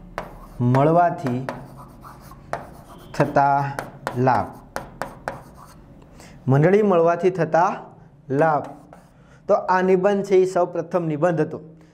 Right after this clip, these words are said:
આથી ગુજરાતી ગદ્યના પિતા તરીકે પણ કોણ ઓળખાય છે? તો કે નર્મદ ઓળખાય છે. આ સિવાય જોવા જઈએ તો કે નર્મદની યાદમાં જ એક, અ, એમની જન્મસ્થળમાં એક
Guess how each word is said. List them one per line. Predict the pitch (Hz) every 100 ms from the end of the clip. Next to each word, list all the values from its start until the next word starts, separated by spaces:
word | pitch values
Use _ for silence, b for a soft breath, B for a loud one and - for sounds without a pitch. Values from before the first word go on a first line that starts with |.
| b
આથી | 151 165 - 208 190 -
ગુજરાતી | 151 135 165 185 196
ગદ્યના | 160 160 139 180 180
પિતા | - 165 185
તરીકે | 180 170 165 175
પણ | 170 208
કોણ | - 175
ઓળખાય | 165 160 147
છે? | 147 180 220 B B B -
તો |
કે | 127 143
નર્મદ | 135 135 143 170 160
ઓળખાય | 165 165 180
છે. | 165 160 - - b b b b
આ | - 196
સિવાય | 220 220
જોવા | 185 185 202
જઈએ | 175 170 - - B B -
તો |
કે | 165 185
નર્મદની | 165 170 196 185 196
યાદમાં | 185 180 185 185
જ | - - -
એક, | 170 170 -
અ, | 175 175 170 -
એમની | 160 170 170
જન્મસ્થળમાં | 170 - 143 156 185 - - 170 151 - - b b b b
એક | - - -